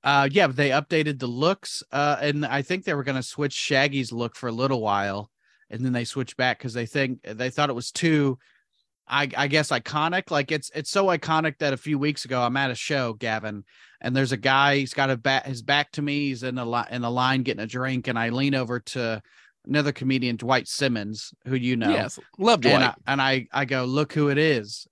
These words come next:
Speaker 1: And the guy's wearing a green shirt and, like, brownish, reddish pants.
Speaker 2: <laughs>
Speaker 1: You can't not wear that and have somebody be like, "Well, look at Shaggy." That's what Shaggy
Speaker 2: <laughs>
Speaker 1: wears.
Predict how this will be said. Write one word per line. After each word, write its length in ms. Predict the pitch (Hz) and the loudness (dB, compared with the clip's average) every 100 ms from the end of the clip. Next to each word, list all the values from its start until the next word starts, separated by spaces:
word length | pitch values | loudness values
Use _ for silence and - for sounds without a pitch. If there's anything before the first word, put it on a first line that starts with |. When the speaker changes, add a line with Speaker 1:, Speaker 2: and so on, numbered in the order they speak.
| - | -14
Speaker 1:
And 120 | 120 | -10
the 80 | 120 | -2
guy's 260 | 143 143 | 0 0
wearing 280 | 127 139 127 | -2 -4 -2
a 40 | |
green 380 | 110 123 143 147 | -6 -4 -2 -2
shirt 460 | 139 - 139 135 - - | -2 -2 -2 -2 -4 -10
and, 160 | 120 | -6
like, 200 | 120 117 - | -4 -6 -6
brownish, 680 | 123 127 131 135 131 123 | -2 0 0 0 -4 -6
reddish 400 | 123 127 127 117 - | -4 -2 -2 -6 -8
pants. 640 | 135 120 110 139 190 156 - | -6 -2 -2 0 0 -2 -2
Speaker 2:
<laughs> 60 | 214 - 226 196 262 | -2 0 0 0 2
Speaker 1:
You 160 | 170 | 2
can't 320 | 170 233 196 156 | 6 6 6 4
not 240 | 170 160 | 4 4
wear 260 | 143 165 175 | 2 4 4
that 240 | 151 135 | 4 2
and 140 | 135 135 | -2 -2
have 220 | 151 131 | -4 -4
somebody 400 | - 143 143 139 | -8 -6 -4 -4
be 160 | 131 131 | -2 -2
like, 160 | 127 | -2
"Well, 220 | 127 143 139 | -2 0 2
look 260 | 147 151 | 2 2
at 100 | 139 | -2
Shaggy." 580 | - 151 143 123 101 101 | -2 2 2 2 -4 -6
That's 260 | 135 151 - | -2 -2 -2
what 220 | 151 139 | 0 2
Shaggy 260 | - 262 - | 6 6 8
Speaker 2:
<laughs> 160 | - | 6
Speaker 1:
wears. 560 | 269 - 202 262 - - | 6 4 4 0 -4 -6